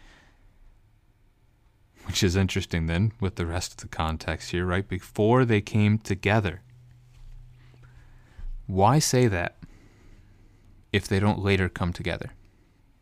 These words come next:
Why say he knew her not until she had given birth to a son if he never knew her? These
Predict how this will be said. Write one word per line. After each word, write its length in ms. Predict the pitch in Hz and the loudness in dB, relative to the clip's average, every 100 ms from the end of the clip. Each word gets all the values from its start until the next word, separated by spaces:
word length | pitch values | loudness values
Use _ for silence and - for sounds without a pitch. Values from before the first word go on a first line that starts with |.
| _ _ _ _ _ _ _ _ _ _ _ _ _ _ _ - | _ _ _ _ _ _ _ _ _ _ _ _ _ _ _ -6
Why 300 | 101 101 156 | 4 8 8
say 320 | - 139 127 | 6 4 4
he 180 | 110 113 | 4 6
knew 280 | 104 127 131 | 8 8 8
her 160 | 120 | 6
not 460 | 107 104 117 101 - | 6 4 4 2 0
until 280 | 95 - 101 | -2 -2 -4
she 160 | - | -2
had 140 | 95 - | -4 -2
given 260 | 87 87 | -2 -2
birth 360 | 82 85 80 - | 0 -2 -2 -6
to 140 | - | -6
a 60 | 80 | -4
son 380 | - 80 80 113 - - - - _ _ - | -4 -2 -2 -2 -6 -20 -20 -20 _ _ -2
if 160 | 113 - | -2 2
he 160 | 123 | 4
never 440 | 117 113 143 151 113 | 4 6 6 6 4
knew 200 | 82 76 | 2 -4
her? 220 | - - _ _ _ _ _ _ _ _ _ _ _ _ _ _ _ _ _ _ _ | -12 -16 _ _ _ _ _ _ _ _ _ _ _ _ _ _ _ _ _ _ _
These 380 | 104 101 101 107 | 0 2 2 0